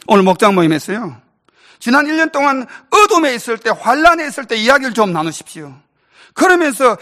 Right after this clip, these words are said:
결론은 반드시 어떻게 내려야 되느냐? 별 결론은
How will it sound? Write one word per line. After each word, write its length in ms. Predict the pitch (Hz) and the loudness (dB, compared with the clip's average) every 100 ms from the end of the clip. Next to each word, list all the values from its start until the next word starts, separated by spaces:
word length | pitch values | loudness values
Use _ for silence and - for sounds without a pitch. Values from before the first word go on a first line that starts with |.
| - - | -12 -2
결론은 560 | 349 427 508 466 466 | 2 6 4 4 -2
반드시 420 | - 269 330 - 240 | -2 -2 -2 0 0
어떻게 240 | 220 - | 0 0
내려야 240 | 247 254 233 | 0 0 0
되느냐? 580 | 220 214 240 302 226 147 | 0 0 2 2 0 0
별 260 | 202 226 | -4 -4
결론은 640 | 226 262 277 311 302 147 | -2 0 0 0 -2 -4